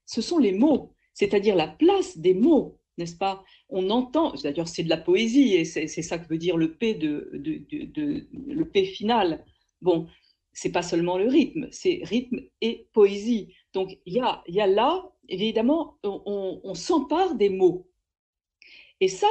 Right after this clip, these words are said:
c'est, c'est pas ce que fait le jazz, même s'il y a des magnifiques, euh, chansons de jazz, c'est pas le problème. Mais le, le rap, sa singularité, c'est de s'emparer des langues, de la langue et des mots de la langue,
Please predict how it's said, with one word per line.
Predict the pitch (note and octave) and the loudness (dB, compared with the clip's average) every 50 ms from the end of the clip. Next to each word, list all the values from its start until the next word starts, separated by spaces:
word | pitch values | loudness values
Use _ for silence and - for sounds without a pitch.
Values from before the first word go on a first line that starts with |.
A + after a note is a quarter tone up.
| A4 F4+ - - _ | 2 0 -6 -12 _
c'est, | - - - - B3+ A3+ G3+ F#3+ - | -14 -12 -6 -2 0 0 0 0 -2
c'est | - - E3 | -2 -6 -4
pas | E3 G#3 F#3+ | -4 -4 -4
ce | - - | -6 -6
que | - | -12
fait | E3+ - - F3+ | -10 -6 -6 -6
le | F#3+ A#3 | -4 -4
jazz, | A3+ - C#4+ C#4 B3+ A3 F#3+ F3+ E3+ F3 | -2 2 2 4 4 4 2 0 -2 -2
même | E3 E3 D#3 C#3+ | -2 -2 -2 -4
s'il | - - F3 E3 | -6 -8 -4 -4
y | D#3+ | -2
a | C#3+ | -2
des | D3 D3+ D3 | -2 -2 -4
magnifiques, | C#3+ D3 D#3 F3+ F#3 F3 E3 D3 C#3 - - G3+ G#3 F3+ E3 - - | -4 -4 -2 -2 -2 -2 -2 -4 -6 -8 -8 -8 -8 -8 -8 -10 -10
euh, | D3+ D3+ C#3 | -8 -8 -8
chansons | C#3 - D3 C#3+ - - E3 E3 | -10 -10 -10 -12 -10 -10 -10 -8
de | D3 D#3 E3 | -8 -6 -6
jazz, | E3+ F3 A3+ A3+ G#3+ F#3 E3+ E3+ E3+ - | -4 -2 0 0 0 0 0 -4 -8 -10
c'est | - D#3+ | -12 -8
pas | C#3+ D#3 | -6 -6
le | D#3 D#3 | -6 -6
problème. | - - F#3+ A3 A3 G#3+ F#3+ E3+ E3 E3+ - _ - - _ _ - - | -4 -6 -2 0 0 0 0 0 -4 -8 -12 _ -20 -20 _ _ -8 -4
Mais | F#3+ F#3+ F#3 F#3 - _ _ _ _ | -2 -2 -2 -4 -8 _ _ _ _
le, | F#3+ F#3+ F#3 F#3+ F#3+ F#3+ | -8 0 2 2 2 2
le | F#3 F3+ F3+ F3+ F3+ F3 | 2 0 0 0 0 -2
rap, | - G4 F#4+ | -6 -6 -6
sa | - - - B3+ B3 | -8 -6 -2 -2 -2
singularité, | A#3 - A#3 G#3 F3+ F#3 F3+ F3 E3 D#3+ F#3 - F4+ G4+ | -2 -2 -4 -4 -4 -4 -4 -4 -4 -6 -6 -4 -4 -4
c'est | F#4+ - A3+ | -4 -4 -10
de | - | -10
s'emparer | - G3 F3 E3+ E3 F3+ B3+ E4+ E4 - _ | -8 -10 -10 -8 -8 -6 -4 -6 -6 -6 _
des | - E3 D#3+ | -4 -2 0
langues, | F#3 C#4 G4 A4 E4 A#3 F#3 - - - _ _ _ - | 2 2 2 2 2 -2 -4 -6 -10 -14 _ _ _ -4
de | F3+ A#3 | 0 2
la | A3 F#3 F3+ | 2 2 2
langue | F#3+ B3 F4+ G4+ E4 B3 F#3+ | 2 4 4 4 4 4 2
et | F3+ | 2
des | E3 F3+ | 2 2
mots | G3 D4 F4 | 2 2 0
de | B3 | 0
la | G3 F3 E3 | -2 -2 0
langue, | F#3+ D4 D#4+ A#3 F#3+ E3 C#3+ D3 - - | 2 2 2 2 0 -2 -6 -8 -10 -14